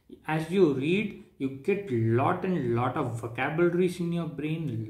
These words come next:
lot and lot of words in your brain, it is going up, and then the bag of words is getting created. Then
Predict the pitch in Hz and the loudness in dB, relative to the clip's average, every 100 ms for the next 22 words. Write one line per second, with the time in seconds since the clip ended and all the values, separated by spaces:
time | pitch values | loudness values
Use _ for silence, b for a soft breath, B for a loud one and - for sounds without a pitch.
0 | 110 117 131 165 127 120 127 139 120 117 | -4 -2 -2 -4 -4 -4 -4 -6 -4 0
1 | 160 170 - 143 135 117 117 123 143 127 | 2 2 -2 -4 -4 -6 -2 -2 -2 -6
2 | - 113 - 120 120 170 - - B B | -8 -12 -8 -6 -4 -6 -8 -16 B B
3 | B - 147 175 165 117 117 131 151 160 | B -6 -2 0 0 -2 0 2 0 -2
4 | - 131 131 - 120 120 113 123 123 123 | -4 -4 -4 -6 -6 -6 -8 -8 -8 -8
5 | 113 113 - - _ _ _ _ 131 147 | -8 -10 -14 -20 _ _ _ _ -4 2
6 | 180 226 220 - | 4 4 2 -6